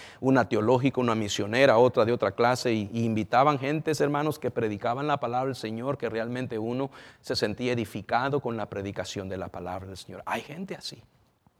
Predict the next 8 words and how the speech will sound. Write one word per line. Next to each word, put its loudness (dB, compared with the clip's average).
Pero -2
yo 6
he, 6
he 4
descubierto 2
que -4
gente -2
así -2